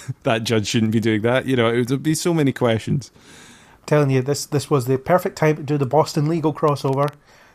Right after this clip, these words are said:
Speaker 2: Uh, they could have got
Speaker 1: <laughs>
Speaker 2: James Spader in defending Oliver. That would have been it. You know, just, that would have been amazing.
Speaker 1: <laughs>
Speaker 2: But, uh, nah. William Shatner could have turned up as well. Denny Crane. Denny Craned his way about.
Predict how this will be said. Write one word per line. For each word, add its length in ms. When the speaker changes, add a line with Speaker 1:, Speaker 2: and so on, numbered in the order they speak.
Speaker 2:
Uh, 100
they 80
could 140
have 140
got 60
Speaker 1:
<laughs> 0
Speaker 2:
James 300
Spader 360
in 100
defending 400
Oliver. 400
That 120
would 120
have 80
been 180
it. 180
You 140
know, 220
just, 260
that 100
would 120
have 40
been 120
amazing. 360
Speaker 1:
<laughs> 400
Speaker 2:
But, 200
uh, 260
nah. 220
William 260
Shatner 400
could 140
have 80
turned 220
up 140
as 80
well. 300
Denny 200
Crane. 380
Denny 180
Craned 300
his 120
way 120
about. 280